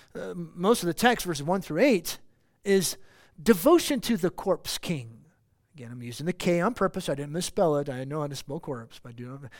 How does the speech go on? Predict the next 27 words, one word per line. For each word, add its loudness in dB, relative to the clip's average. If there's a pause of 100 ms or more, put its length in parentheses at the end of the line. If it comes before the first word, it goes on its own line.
you -6
know, -10 (180)
K, 2
king, -6
K, -10
cor-, -16 (140)
get -4
it? -8 (100)
I -20
mean, -20 (800)
never -20
mind. -16 (2000)
Devotion 8
to 6
the 4
corpse 4
king. 2
Uh, -14
start 2
in -4
verse 2
one. -2 (1900)
Six 6
days 10
before 4
the 6
Passover. 6